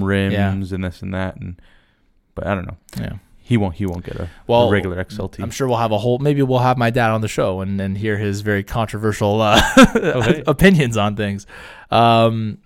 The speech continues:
Speaker 1: but let's move
Speaker 2: See,
Speaker 1: on.
Speaker 2: here, wait, here's the thing. 'Cause my
Speaker 1: Yeah.
Speaker 2: dad had that same, same thought. He had, he had Navigators for so long.
Speaker 1: Yes, I
Speaker 2: Over and
Speaker 1: remember
Speaker 2: over.
Speaker 1: those.
Speaker 2: Navigators.
Speaker 1: <laughs>
Speaker 2: All the
Speaker 1: Oh,
Speaker 2: way
Speaker 1: yeah.
Speaker 2: from the Are We There Yet Navigator
Speaker 1: Ice
Speaker 2: to,
Speaker 1: Cube.
Speaker 2: to the last gen.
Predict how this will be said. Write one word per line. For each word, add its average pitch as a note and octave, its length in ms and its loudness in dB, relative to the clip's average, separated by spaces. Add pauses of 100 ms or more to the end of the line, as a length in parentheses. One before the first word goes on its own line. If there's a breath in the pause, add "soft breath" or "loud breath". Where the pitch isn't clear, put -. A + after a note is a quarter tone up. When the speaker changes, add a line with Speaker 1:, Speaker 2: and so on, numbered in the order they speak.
(120)
Speaker 1:
but B2 120 2
let's G3+ 200 4
move C#4+ 160 2
Speaker 2:
See, D3+ 60 6
Speaker 1:
on. A#2 220 8
Speaker 2:
here, F#3+ 140 8
wait, D3 160 4
here's E3+ 220 4
the B2 60 0
thing. G#2+ 260 4
'Cause A#2+ 100 2
my C#3 220 8
Speaker 1:
Yeah. F#2 80 4
Speaker 2:
dad G#2+ 240 4
had G#2+ 160 2
that G#2+ 200 -2
same, G#2+ 280 -2
same A#2+ 280 2
thought. - 400 -2 (440 soft breath)
He B2 160 2
had, C3 340 8
he C3 160 2
had A#2+ 420 4
Navigators G#2+ 640 0
for - 140 -12
so G#2+ 320 -4
long. - 320 -6 (100)
Speaker 1:
Yes, G2+ 360 0
I - 20 6
Speaker 2:
Over C3 240 10
and A#2 80 8
Speaker 1:
remember A2+ 60 6 (140)
Speaker 2:
over. G2 100 2
Speaker 1:
those. G2+ 100 4
Speaker 2:
Navigators. G#2 440 2
Speaker 1:
<laughs> - 0 -
Speaker 2:
All C#3+ 200 6
the G#3 60 6
Speaker 1:
Oh, - 20 6
Speaker 2:
way G3 100 10
Speaker 1:
yeah. E3+ 60 4
Speaker 2:
from D#3 280 4
the C#3 180 8
Are C3+ 180 8
We B2+ 140 4
There A2+ 200 4
Yet F#2+ 220 2
Navigator F#2+ 560 -2 (260 soft breath)
Speaker 1:
Ice F#3 200 8
Speaker 2:
to, C#3+ 180 8
Speaker 1:
Cube. A#2+ 240 4 (400 soft breath)
Speaker 2:
to C3+ 220 6
the A#2 400 2
last G#2+ 420 0
gen. F2+ 380 -2